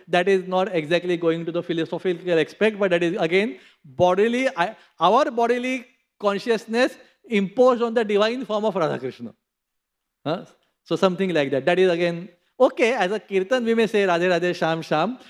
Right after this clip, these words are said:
But if we understand, we will say only, "Sham, Sham," because we are men, Hari Bol. And we will say only, "Radhe, Radhe," because we are women, huh? Hari Bol again. So anyway, so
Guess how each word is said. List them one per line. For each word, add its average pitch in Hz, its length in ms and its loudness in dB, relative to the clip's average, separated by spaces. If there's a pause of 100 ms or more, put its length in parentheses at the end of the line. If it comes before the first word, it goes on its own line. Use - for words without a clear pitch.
(140)
But 208 140 2
if 180 160 0
we 247 140 0
understand, 196 840 -2
we 196 160 4
will 233 60 -2
say 214 180 0
only, 208 260 2
"Sham, 196 320 0
Sham," 185 300 -2
because 175 340 -2
we 170 120 -2
are 175 160 2
men, 156 440 -4 (520)
Hari 175 160 2
Bol. 135 280 -2 (540)
And 175 140 2
we 196 80 6
will 202 80 2
say 208 100 -4
only, 190 220 0
"Radhe, 175 240 2
Radhe," 185 180 0
because 180 240 0
we 185 80 4
are 170 100 0
women, 196 440 0 (480)
huh? - 260 -8
Hari 208 180 4
Bol 139 220 2
again. 131 320 2 (400)
So 175 140 -4
anyway, 185 440 2 (360)
so 165 480 0